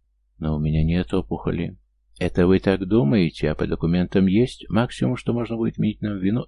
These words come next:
так это медицинскую ошибку. Примите мои глубочайшие извинения за то, что я сейчас эту ошибку совершу». Во всё время разговора Герман держался на удивление стойко. Но в какой-то момент кресло, в котором он был зафиксирован, развернули,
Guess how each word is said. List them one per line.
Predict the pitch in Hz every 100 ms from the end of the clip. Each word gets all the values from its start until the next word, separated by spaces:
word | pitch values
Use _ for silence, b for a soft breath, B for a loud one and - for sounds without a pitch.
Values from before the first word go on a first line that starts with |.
| -
так | 101
это | - 113
медицинскую | 104 101 - 107 - - -
ошибку. | - - 123 - - - _ _ _ _
Примите | - 73 127 165 -
мои | 127
глубочайшие | 117 101 101 113 113 101
извинения | 87 95 90
за | 80 76
то, | -
что | 139 -
я | 95
сейчас | - - 110 -
эту | - 95
ошибку | 90 - - 85
совершу». | - 78 69 - - - - _ _ _ _ _
Во | - 82
всё | - - 165
время | 139 131
разговора | 120 104 90 113 143 139
Герман | 117 120 120
держался | 104 98 120 123 -
на | 110
удивление | 92 95 104 107 107
стойко. | - - - 113 - - - _ _ _
Но | - 80
в |
какой-то | - - 98 -
момент | 90 92 101 90
кресло, | - 160 - -
в | -
котором | - - 175
он | 82
был | 87
зафиксирован, | 80 92 95 - 147 143 -
развернули, | 127 127 151 113 98 95 107